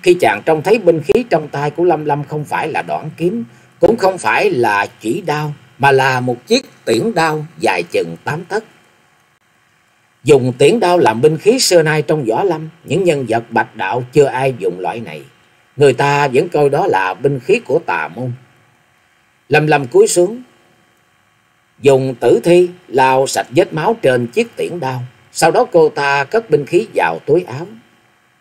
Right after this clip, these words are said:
Đôi mắt mang giả đã dịu lại, nhìn sang Lãnh Nhất Phàn rồi nhẹ giọng hỏi: "Lãng tử, ngươi không trách ta giết người nữa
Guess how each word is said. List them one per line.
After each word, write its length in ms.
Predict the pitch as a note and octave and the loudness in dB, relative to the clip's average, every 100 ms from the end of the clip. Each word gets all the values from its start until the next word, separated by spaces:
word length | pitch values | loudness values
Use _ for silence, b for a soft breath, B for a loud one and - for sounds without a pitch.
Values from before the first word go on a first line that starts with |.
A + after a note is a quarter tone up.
| _ _ | _ _
Đôi 240 | B2+ C3 A#2 | 0 2 2
mắt 300 | C#3+ - A2 | 0 -4 -2
mang 320 | C3 B2 A#2 | -2 -2 -4
giả 300 | E2+ F2+ D3 - _ | -4 -6 -6 -16 _
đã 320 | G#2+ G#2 D#3 D3+ | -2 0 0 -2
dịu 180 | F#2 A2+ | 0 2
lại, 300 | A2+ D#2 G2 B2 _ _ _ _ _ | 2 -4 -10 -18 _ _ _ _ _
nhìn 340 | A#2+ B2+ A2+ G#2+ | 0 0 0 -4
sang 420 | - D#3+ D#3 D3 | -2 -2 -2 -6
Lãnh 220 | F#2+ D3 | -8 -2
Nhất 160 | G#3 A3+ | -2 -2
Phàn 340 | G2 F2 E2+ D2 | -2 -2 -6 -8
rồi 260 | G2+ G2+ F#2+ | -4 -2 -4
nhẹ 240 | F#2+ A2 | -8 -10
giọng 260 | A2+ E2+ A#2+ | -10 -10 -12
hỏi: 160 | - D3+ - _ _ | -20 -20 -20 _ _
"Lãng 260 | - G#2+ D3 | -4 -4 -4
tử, 320 | G2 A2 F3 G4+ _ _ _ B2+ | -2 0 0 -2 _ _ _ -2
ngươi 320 | C#3 C3+ B2 | 4 4 4
không 200 | C#3+ C3 | 0 -2
trách 240 | F3 - | -2 -2
ta 260 | A#2+ A#2 A2+ | -2 0 0
giết 260 | A#2 A3 | 0 -2
người 200 | F3 E2+ | -2 -4
nữa 120 | E2 | -4